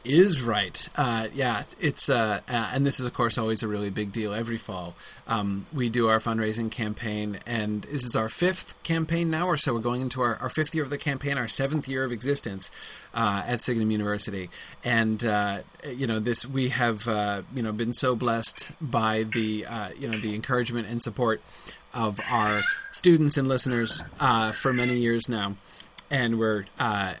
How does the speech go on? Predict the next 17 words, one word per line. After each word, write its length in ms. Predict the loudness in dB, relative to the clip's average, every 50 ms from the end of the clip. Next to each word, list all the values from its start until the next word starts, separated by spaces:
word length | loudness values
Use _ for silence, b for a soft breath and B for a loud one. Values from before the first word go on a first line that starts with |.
| -6
uh, 300 | -4 -2 -2 -2 -4 -6 -8 -8 -8
uh, 240 | -8 -6 -6 -8 -6
really 300 | -2 2 4 4 4 4
sort 160 | 2 0 0
of 240 | 0 0 -2 -4 -6
trusting 440 | 0 2 4 4 4 2 0 0 0
to 60 | -2
people's, 520 | -2 -2 -2 0 0 0 2 4 2 0 0
uh, 240 | 0 -2 0 0 0 0
support 460 | 0 -2 -2 -2 0 0 0 2 0
again 340 | -2 -2 -2 -2 0 0 0
this 220 | 0 0 -2 0
year. 240 | 0 0 0 0 -4 B B B B B B
Um, 260 | 4 4 6 6 4 B B B B B
really 360 | 4 8 10 10 12 12 10 8
fun 300 | 8 6 6 6 4 2
campaign. 640 | 4 2 2 2 2 2 2 2 2 2 2 0